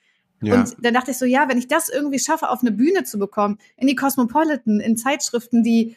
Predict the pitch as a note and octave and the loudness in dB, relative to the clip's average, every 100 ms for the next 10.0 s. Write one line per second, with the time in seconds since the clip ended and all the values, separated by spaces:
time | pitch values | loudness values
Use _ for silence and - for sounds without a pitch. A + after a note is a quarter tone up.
0 | _ - A#3 A3 A3+ D#4+ F4 - B3+ A3+ | _ -2 0 2 2 2 -2 0 2 2
1 | A3 G#3+ G#3 G3 F#3+ G3 F#3+ F#3+ G#3 D4+ | 2 0 -2 -4 -4 -2 -4 -2 0 0
2 | - B3 A#3 A#3 C#4+ - C#4 C#4 A#3+ A3+ | 0 -2 0 -2 -4 0 0 2 0 -2
3 | A3+ D4 D#4+ B3+ G3+ C4+ - - _ _ | -2 -2 0 0 0 0 -4 -20 _ _
4 | B3 C4 C4 B3+ A#3+ A3+ B3+ B3 B3 C4+ | 2 2 0 -2 -4 0 2 4 2 2
5 | B3+ B3 - B3 C#4+ G#3+ F#3+ F#3 F3 F3+ | 0 -2 0 2 2 2 0 -2 -6 -10
6 | - _ A3+ A#3 A#3 A3+ A3+ A3 A3+ A3+ | -16 _ -2 -2 -4 -4 -4 -2 -2 0
7 | B3 C4 C4+ A#3+ A#3 A#3 A3+ A3 - G#3 | 2 2 0 -2 0 2 2 -2 -2 0
8 | A#3 B3+ A#3 A3 A3+ A3+ A3 A3 A#3 A3 | 2 2 0 -2 -4 -2 -4 -2 -2 2
9 | G#3 G3 G#3+ G3 F#3+ F3+ - F3 - F#3 | 0 0 0 0 -4 -8 -6 -6 -4 -8